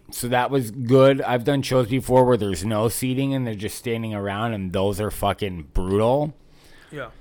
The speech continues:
Speaker 1: So I have done worse setups, but this is by no means ideal.
Speaker 2: No.
Speaker 1: Um, you had jokes that landed. You had jokes that did great.
Speaker 2: No, no,
Speaker 1: Same.
Speaker 2: I, I, I
Speaker 1: It was
Speaker 2: over-, overall had a good set for, like, you know, none of the jokes really bombed.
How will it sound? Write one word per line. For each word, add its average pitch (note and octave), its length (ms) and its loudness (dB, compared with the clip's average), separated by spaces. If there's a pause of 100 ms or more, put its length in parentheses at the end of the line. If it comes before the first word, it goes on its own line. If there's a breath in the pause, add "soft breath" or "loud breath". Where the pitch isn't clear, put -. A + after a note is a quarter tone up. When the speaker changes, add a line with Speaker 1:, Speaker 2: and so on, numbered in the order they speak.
(320 soft breath)
Speaker 1:
So B2 680 4
I G#2+ 140 -4
have B2 240 -2
done C3+ 280 4
worse G#2 280 2
setups, C#3+ 560 0
but G2+ 160 -6
this A2+ 260 -6
is A2+ 360 -6 (120)
by G#2+ 200 2
no G#2 240 2
means G#2+ 480 -4
ideal. F#2+ 800 -2 (760)
Speaker 2:
No. D3 320 0
Speaker 1:
Um, G#2 640 2 (1400 soft breath)
you B2+ 120 4
had D#3 120 8
jokes C#3+ 240 4
that A2 160 2
landed. A2 360 0
You F#2 100 -2
had G2+ 80 -2
jokes G#2 300 -2
that G2+ 180 -4
did F#2+ 180 -4
great. F#2 460 -6
Speaker 2:
No, B3 140 4
no, D4 120 6
Speaker 1:
Same. B3+ 100 4
Speaker 2:
I, G#3+ 140 0
I, G#3 220 2
I G3 200 0
Speaker 1:
It A#3 40 4
was B3 220 2
Speaker 2:
over-, B3 160 6
overall C4 400 2
had G#3+ 200 -2
a G3+ 60 0
good F#3+ 280 -2
set F3 380 -2
for, C#3+ 500 -2
like, C#3 280 -10
you C3+ 100 -10
know, B2+ 180 -8
none D3 220 -2
of G3+ 140 -2
the E3+ 80 -4
jokes D#3+ 320 -2
really C#3+ 220 -2
bombed. D3+ 500 -6